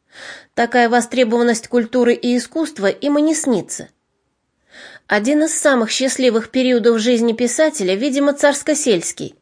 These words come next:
С любовью он обустраивает свой кабинет. В нём, правда, по свидетельствам современников, большого порядка не наблюдалось. Особенно это касалось письменного стола.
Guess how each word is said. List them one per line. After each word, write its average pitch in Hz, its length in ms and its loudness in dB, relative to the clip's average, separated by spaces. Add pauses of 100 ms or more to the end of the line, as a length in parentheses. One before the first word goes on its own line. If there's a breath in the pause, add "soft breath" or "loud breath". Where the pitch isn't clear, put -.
(400)
С - 140 -16
любовью 254 540 2
он 247 240 0
обустраивает 277 760 0
свой 269 220 0
кабинет. 269 540 -2 (760 loud breath)
В 240 120 -4
нём, 320 220 0
правда, 302 340 2
по 294 140 -2
свидетельствам 285 720 0
современников, 269 880 0 (260 soft breath)
большого 240 460 0
порядка 320 460 2
не 311 120 2
наблюдалось. 254 760 0 (720 loud breath)
Особенно 311 560 0
это 302 340 0
касалось 285 520 0
письменного 277 500 2
стола. 294 480 0